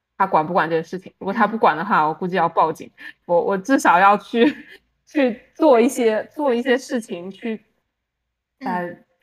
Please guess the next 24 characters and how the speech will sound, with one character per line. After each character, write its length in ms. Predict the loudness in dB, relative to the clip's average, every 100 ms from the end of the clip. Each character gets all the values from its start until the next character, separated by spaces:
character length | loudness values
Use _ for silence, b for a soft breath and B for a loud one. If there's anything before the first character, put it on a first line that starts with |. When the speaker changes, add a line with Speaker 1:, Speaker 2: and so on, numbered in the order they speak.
| _ _
Speaker 1:
做 160 | 0
一 60 | 0
些 160 | 2 0
努 240 | 0 -4
力 180 | -4 -8
去 300 | -6 -6 -6
尝 320 | -6 -8 -8
试 160 | -8 -4
把 140 | -4
这 80 | -4
些 120 | -6
问 180 | -6 -8
题 100 | -8
搞 200 | -10 -10
清 200 | -10 -14
楚。 160 | -14 -20 -20 _ -18
Speaker 2:
嗯。 200 | -16 -18 _ -8
Speaker 1:
然 180 | -4
后 160 | -2 -2
我， 220 | 0 0 0
我， 160 | -2
我 140 | 2 0
尝 340 | 2 0 0
试 460 | 0 -2 -2 -4